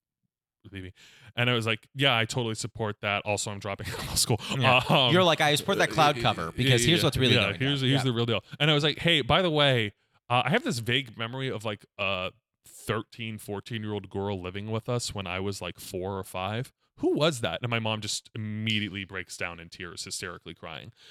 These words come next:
Speaker 1: And I was like, "Oh, shit, <laughs> sister."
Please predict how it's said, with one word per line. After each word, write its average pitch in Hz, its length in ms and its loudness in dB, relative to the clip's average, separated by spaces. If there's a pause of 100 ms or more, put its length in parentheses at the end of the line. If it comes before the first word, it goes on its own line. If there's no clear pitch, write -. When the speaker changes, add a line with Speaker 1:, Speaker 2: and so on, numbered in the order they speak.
(120)
Speaker 1:
And 123 100 -4
I 120 40 0
was 113 100 -2
like, 98 140 -6 (340)
"Oh, 190 380 6
shit, - 460 4 (220)
<laughs> 196 640 4
sister." 190 600 4